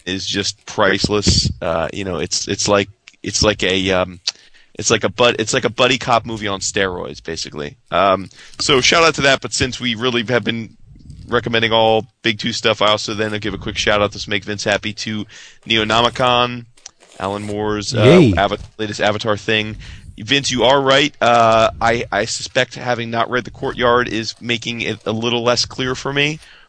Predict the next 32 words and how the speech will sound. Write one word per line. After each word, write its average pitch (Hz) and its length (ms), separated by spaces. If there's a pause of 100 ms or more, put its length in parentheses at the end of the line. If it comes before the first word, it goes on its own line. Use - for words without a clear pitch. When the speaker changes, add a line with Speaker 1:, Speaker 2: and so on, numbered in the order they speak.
(160)
Speaker 1:
But 117 240
even 127 240
having 117 280
not 113 140
read 113 120
The 110 60
Courtyard 117 420
yet, 117 240
I 104 140
adored 107 480
the 101 60
first 101 300
issue. 87 440
Uh, 85 420
it's, - 320
uh, 90 340
it, - 140
it 98 120
was 107 140
great. 90 380
So, 82 500
um, 73 340 (360)
Speaker 2:
Good 120 140
Speaker 1:
you - 40
Speaker 2:
on 107 120
Speaker 1:
know, 98 40
Speaker 2:
you. 98 120
Speaker 1:
Alan 101 240 (160)
does 104 180
it 98 60
again. 90 280
So 78 260